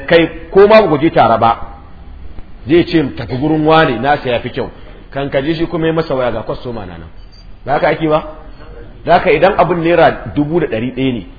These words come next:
to in ka je sai ya siyan ma dubu da ɗari uku, wai duk ɗari bibbiyun kai, wai ta wancan ce. Wannan haram ne.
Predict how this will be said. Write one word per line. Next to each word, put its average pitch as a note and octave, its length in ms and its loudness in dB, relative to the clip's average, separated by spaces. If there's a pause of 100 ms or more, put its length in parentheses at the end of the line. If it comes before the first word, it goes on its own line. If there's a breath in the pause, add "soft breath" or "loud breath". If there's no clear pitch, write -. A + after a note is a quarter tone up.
(220)
to B2 120 -6
in D3 80 -4
ka D#3+ 80 2
je D#3 120 -2
sai E3+ 160 -2
ya C#3 140 0
siyan C3+ 160 -2
ma C3 160 -2
dubu B2 320 -4
da B2 80 -6
ɗari G#2 300 -10
uku, G#2+ 180 -12 (340)
wai C3+ 160 0
duk E3 160 -4
ɗari C3+ 220 2
bibbiyun C3 380 -4
kai, C#3 160 -2
wai A#2 140 -2
ta B2 100 -2
wancan A#2 320 -4
ce. - 140 -14 (1200)
Wannan G#3 260 0
haram B2+ 200 2
ne. F#2+ 80 -10